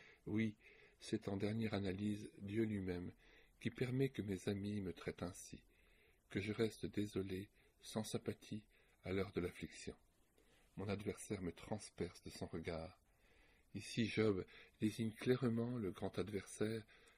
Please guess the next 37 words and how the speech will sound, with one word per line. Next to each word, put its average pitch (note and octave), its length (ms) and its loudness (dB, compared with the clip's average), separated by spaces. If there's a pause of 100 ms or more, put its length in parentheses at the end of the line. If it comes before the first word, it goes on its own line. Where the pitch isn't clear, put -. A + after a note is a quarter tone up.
(120)
lequel A2+ 400 4
se - 160 -6
sert A2 300 -2
de F2 80 0
ses D#2+ 320 0
amis G#2 280 0
pour E2+ 180 -2
l'accabler, E2 560 -2 (600)
car - 220 -2
il B2 100 0
ajoute, « A2 460 -2 (540)
Ils G#2 100 -4
s'acharnent G#2+ 520 0 (100)
tous - 500 -8
après - 340 -10
moi. » - 180 -12 (1120)
Il A#2 100 4
est A#2+ 40 6
certain C3+ 460 0
que B2+ 140 -4
l'adversaire F#2+ 640 0
fixe - 360 -8
tout A2 120 -2
parti-, - 260 -4 (140)
particulièrement G#2 880 -2
ses - 240 -8
regards F2+ 440 -4 (460)
sur - 260 -4
l'âme G#2+ 380 0 (100)
qui - 120 0
est F2 40 4
dans F2 100 -2
le E2 120 -4
creuset - 460 -2
de D#2+ 100 -2
la D#2+ 120 0
douleur, D#2+ 400 -4